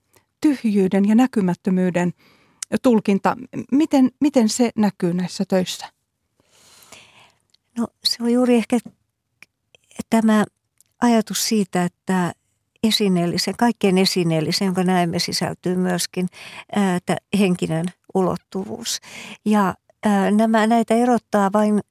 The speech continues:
Speaker 2: se, että taiteilija, pystyykö taiteilija ikään kuin reflektoimaan, pystyykö hän nostamaan esiin sen, mit-, tekemään tätä näkymätöntä näkyväksi niin paljon kuin hän pystyy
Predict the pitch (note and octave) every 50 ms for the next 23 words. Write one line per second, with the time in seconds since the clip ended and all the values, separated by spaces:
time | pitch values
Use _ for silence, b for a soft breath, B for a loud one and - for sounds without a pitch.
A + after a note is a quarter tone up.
0 | _ _ _ _ _ - - - - - A#3 A3 F#3+ E3+ _ _ - D#3+ - -
1 | F#3+ F#3+ F#3 F#3 - F#3 E3+ D#3+ D#3 E3+ E3+ F3 - - - A#3 - - - -
2 | F3 - E3 E3 - F3 F3+ F3 E3 - - E3 C#3 B2+ D3+ D#3+ B B B B
3 | B B _ _ - - - - G3+ F3+ - - F3+ F3+ F#3 G3+ G3+ - G3+ F3
4 | - - - C#3+ E3 A#2+ - - A3 - - G#3 G3 - G3 F3 G3 F3+ F3+ B
5 | B B B A3 A3 A3+ G#3+ - - - F3+ F3 E3+ E3 D#3+ - G3 G#3 - -
6 | F#3+ F3 E3 - - - G#3 G3+ F#3 F3+ F3 - B B B B - - G#3 -
7 | _ _ _ - - B3 - - A3 F3+ D#3+ D#3 D#3 D3+ - E3+ - - F3 E3+
8 | F3+ F3+ - F#3+ F3+ E3 D#3 D#3 - C#3 D3 C#3+ D3 B2 - D3+ E3+ - - D#3
9 | - - G#2+ - - - - - G#3 - B B B B B B B B B B3
10 | B3+ A#3 G#3 - A3+ A3 G#3 G3+ F#3+ F3+ - - F3+ F3 F3 E3 F#3 E3+ E3 D#3+
11 | _ _ - - B3 A3+ - - - - - E3 D#3 -